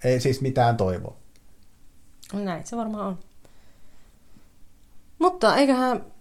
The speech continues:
Speaker 2: tässä ollut tämmönen <laughs> tietopaketti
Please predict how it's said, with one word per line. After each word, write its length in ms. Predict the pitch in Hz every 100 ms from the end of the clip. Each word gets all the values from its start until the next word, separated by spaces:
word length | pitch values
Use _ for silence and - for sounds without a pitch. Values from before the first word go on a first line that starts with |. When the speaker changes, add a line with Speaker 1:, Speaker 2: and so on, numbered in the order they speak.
| - - -
Speaker 2:
tässä 400 | - 285 - 202
ollut 220 | 214 208 208
tämmönen 540 | 208 208 214 202 180 - - - - - - 233
<laughs> 400 | - 269 262 202
tietopaketti 840 | 262 220 190 - 214 - - 190